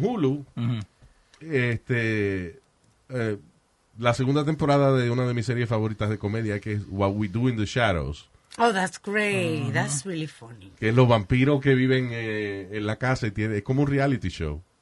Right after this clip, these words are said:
Speaker 1: Pero
Speaker 3: Sí.
Speaker 1: it's not really a reality show, es como
Speaker 3: Como The
Speaker 1: I guess,
Speaker 3: Office,
Speaker 1: I
Speaker 3: como
Speaker 1: guess,
Speaker 3: quien dice.
Speaker 1: yeah, The
Speaker 2: Ujú.
Speaker 1: Office. Como si t-, estuvieran haciendo un documental
Speaker 2: Sí.
Speaker 1: de unos vampiros que viven juntos en la casa y como la dinámica de ellos, de quién limpia, <laughs> quién
Speaker 2: Y, y no es que el butler los quiere matar o something like that? ¿O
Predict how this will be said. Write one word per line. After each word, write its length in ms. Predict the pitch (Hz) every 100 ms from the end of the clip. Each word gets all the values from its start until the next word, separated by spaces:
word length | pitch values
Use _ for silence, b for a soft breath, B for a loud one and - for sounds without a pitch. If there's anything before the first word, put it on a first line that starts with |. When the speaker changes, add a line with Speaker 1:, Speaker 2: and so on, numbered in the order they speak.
| -
Speaker 1:
Pero 300 | 101 95 92
Speaker 3:
Sí. 260 | 85 131 110
Speaker 1:
it's 100 | 123
not 160 | 208 190
really 220 | 185 160
a 80 | 139
reality 360 | 127 131 135
show, 160 | 113 120
es 60 | 107
como 340 | 127 127 95
Speaker 3:
Como 300 | - 233 240
The 100 | 240
Speaker 1:
I 40 |
guess, 140 | 262 -
Speaker 3:
Office, 180 | 214 220
Speaker 1:
I 160 | 175
Speaker 3:
como 40 | 190
Speaker 1:
guess, 80 | 233
Speaker 3:
quien 140 | 190 175
dice. 300 | 170 139 143
Speaker 1:
yeah, 240 | 160 147 123
The 160 | 170
Speaker 2:
Ujú. 80 | 190
Speaker 1:
Office. 500 | 160 147 131 - - _ _ _ _ 139
Como 180 | 156 151
si 140 | 160
t-, 120 | 147
estuvieran 400 | 151 160 160 196
haciendo 260 | 202 214 202
un 80 | 208
documental 640 | 190 185 185 202 208 196
Speaker 2:
Sí. 60 | 180
Speaker 1:
de 100 | 170
unos 240 | 175 170
vampiros 400 | 170 147 160 156
que 140 | 143
viven 320 | 131 135 135 127
juntos 320 | 120 120 117
en 40 |
la 100 | 104
casa 340 | 98 92 92 87
y 100 | 78
como 560 | 107 107 110 98 82 - 110
la 120 | 107
dinámica 480 | 104 113 120 - 82
de 280 | 95 117 110
ellos, 240 | 95 92
de 80 | 87
quién 240 | 110 104
limpia, 460 | 95 117 107 104 90
<laughs> 640 | 92 - 190 185 202 135
quién 320 | 151 151 135 -
Speaker 2:
Y, 140 | 175 175
y 40 | 165
no 100 | 190
es 80 |
que 80 | 185
el 80 | 180
butler 560 | 139 156 165 175 180 139
los 160 | 131
quiere 220 | 143 139
matar 440 | 151 135 117 131 143
o 60 |
something 280 | 123 139 131
like 180 | 143 135
that? 200 | 151
¿O 20 | 147